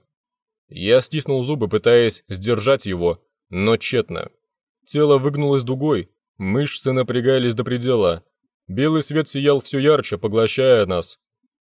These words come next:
Секунда, две, три... и вдруг хруст. Глухой, отчетливый, словно ломающийся сук.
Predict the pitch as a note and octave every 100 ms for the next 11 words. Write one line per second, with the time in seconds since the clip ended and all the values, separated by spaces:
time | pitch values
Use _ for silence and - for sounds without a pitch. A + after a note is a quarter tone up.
0 | _ - - A2 C#3+ D3 B2+ A#2 - _
1 | _ G2 F2+ A#2+ B2 - _ _ _ A2
2 | A#2 A#2 _ _ _ _ _ _ - F2+
3 | A2 C#3+ - - - - D#3 - - -
4 | _ _ _ _ _ - G#2 C#3 D3 -
5 | E3 D#3+ - B2 - D#3 C#3+ B2+ F#2+ E2
6 | - _ - - D#3 D3+ D3 C#3+ C#3+ C#3+
7 | C#3 C#3+ C3 B2+ A#2+ E3+ C#3+ -